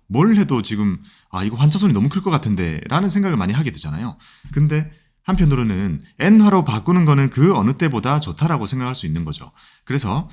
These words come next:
우리는 엔화 가지고 할 수 있는 거 뭐 있죠? 뭐 일본 여행 가는 거, 뭐 엔화로 된 걸 뭐 직구하는 거,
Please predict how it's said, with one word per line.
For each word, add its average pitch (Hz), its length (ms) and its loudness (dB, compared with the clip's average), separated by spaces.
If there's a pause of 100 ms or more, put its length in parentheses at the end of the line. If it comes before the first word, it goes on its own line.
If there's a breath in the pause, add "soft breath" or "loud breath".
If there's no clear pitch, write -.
(140 loud breath)
우리는 120 320 0
엔화 175 340 4
가지고 123 300 -2
할 147 100 4
수 147 140 0
있는 92 180 0
거 73 300 -6
뭐 82 120 -8
있죠? 151 400 -10
뭐 104 120 -2
일본 180 240 4
여행 131 180 4
가는 165 240 4
거, 92 300 -4 (320)
뭐 80 180 -12
엔화로 175 300 4
된 135 160 2
걸 143 100 0
뭐 127 80 0
직구하는 135 500 2
거, 76 220 -6